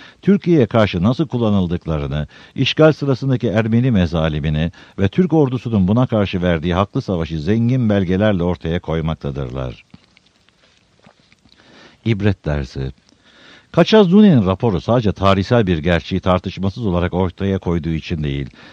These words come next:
günümüz dünyasında paha biçilmez dersler taşıdığı için de olağanüstü değerdedir. A B D emperyalizminin stratejisinde küçük etnik ve dinsel topluluklara belli ülkeleri parçalamada özel misyonlar yüklenmektedir.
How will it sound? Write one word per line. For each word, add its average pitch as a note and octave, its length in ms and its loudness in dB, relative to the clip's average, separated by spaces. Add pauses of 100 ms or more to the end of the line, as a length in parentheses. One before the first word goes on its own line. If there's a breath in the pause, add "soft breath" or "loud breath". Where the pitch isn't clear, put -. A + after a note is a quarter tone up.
(120 loud breath)
günümüz D#3 400 6
dünyasında C3+ 520 0
paha A2+ 320 -2
biçilmez A#2 500 0
dersler F#2+ 340 -2
taşıdığı F2+ 380 -6
için F2+ 280 -4
de F2+ 40 0
olağanüstü F2+ 680 0
değerdedir. C2+ 640 -6 (600 loud breath)
A C#3 260 4
B F3+ 140 6
D G3 100 6
emperyalizminin C3 800 2
stratejisinde D#2+ 760 -4
küçük A2+ 340 -6
etnik C3+ 360 -4
ve F2+ 100 0
dinsel G#2 340 0
topluluklara F#2 720 -4
belli G#2 280 0
ülkeleri F#2+ 520 -4
parçalamada F2 720 -2
özel G2 300 -2
misyonlar A2+ 560 -2
yüklenmektedir. D2+ 920 -6